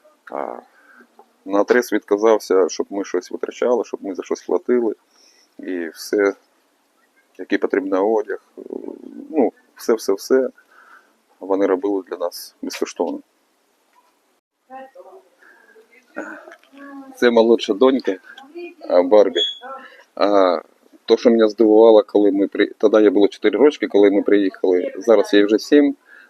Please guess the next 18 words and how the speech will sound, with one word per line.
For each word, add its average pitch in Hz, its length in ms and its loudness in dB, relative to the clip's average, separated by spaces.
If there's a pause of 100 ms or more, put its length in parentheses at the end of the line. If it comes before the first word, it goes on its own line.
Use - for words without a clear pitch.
(140)
та 95 80 0
не 117 140 -2
бій. 110 200 0
<laughs> - 1500 0
А, 110 180 6 (160)
вона 110 180 2
хвилюється 104 500 4
трошки. 101 420 2 (520)
А, 98 140 2
то, 107 120 2
що - 140 -6
мене 107 180 0
здивувало, 107 600 4
це - 240 0
то, 117 200 2
що, - 300 2 (2500)
да, 120 180 4
Віція. 123 480 4